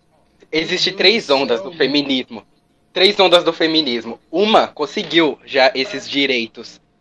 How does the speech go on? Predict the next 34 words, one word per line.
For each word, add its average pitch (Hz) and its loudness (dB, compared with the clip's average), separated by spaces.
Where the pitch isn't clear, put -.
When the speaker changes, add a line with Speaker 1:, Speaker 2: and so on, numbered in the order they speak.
Speaker 1:
Porém, 160 4
a 160 8
terceira, 156 4
a - 8
última 139 2
que 135 -8
nós 135 -2
estamos 135 -10
vivenciando 135 -2
agora, 131 4
busca 165 -2
essa 160 2
igualdade, 160 4
essa 160 4
relação 151 2
de 147 -6
poder 165 0
mesmo, 127 0
que 135 -14
a, 120 4
essa 131 0
parte 131 4
do, 131 -8
por 143 -2
exemplo, 143 0
do 139 -2
feminicídio, 135 -4
de 131 -8
poder 143 2
andar 131 4
da 127 4
forma 123 -4
que - -20
quiser, 117 -4